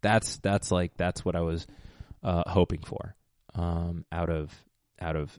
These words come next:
that, that's what, that's like, uh, even, let's put it this way, even the McDonald's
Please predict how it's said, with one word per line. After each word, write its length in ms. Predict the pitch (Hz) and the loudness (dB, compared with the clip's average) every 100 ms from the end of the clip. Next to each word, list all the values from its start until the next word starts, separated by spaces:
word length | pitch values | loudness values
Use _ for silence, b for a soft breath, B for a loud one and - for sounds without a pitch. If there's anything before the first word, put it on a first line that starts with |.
| - | -2
that, 260 | 104 127 | 2 6
that's 220 | 160 151 | 8 8
what, 180 | 190 156 | 8 6
that's 200 | 135 139 | 8 8
like, 160 | 147 - | 6 6
uh, 120 | 123 123 - | 4 4 2
even, 360 | 202 240 285 160 | 2 4 2 2
let's 160 | 190 - | 2 4
put 60 | |
it 20 | |
this 100 | 120 | 4
way, 80 | 117 | 4
even 140 | 202 240 | 2 4
the 60 | |
McDonald's 720 | 165 - 92 104 90 - - | 2 2 4 4 2 -2 -14